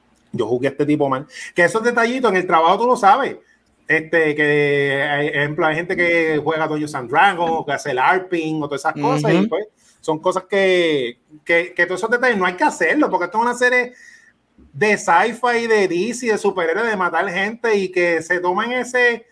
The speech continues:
Speaker 1: detalle, está brutal que yo en Peacemaker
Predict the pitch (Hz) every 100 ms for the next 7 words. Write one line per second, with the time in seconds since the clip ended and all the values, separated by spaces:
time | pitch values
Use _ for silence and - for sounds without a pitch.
0 | _ _ _ 147 208 214 262 226 170 165
1 | 170 160 175 175 214 214 247 185 165 175
2 | 220 185 165 151 - 208 214 240 254 247
3 | 165 151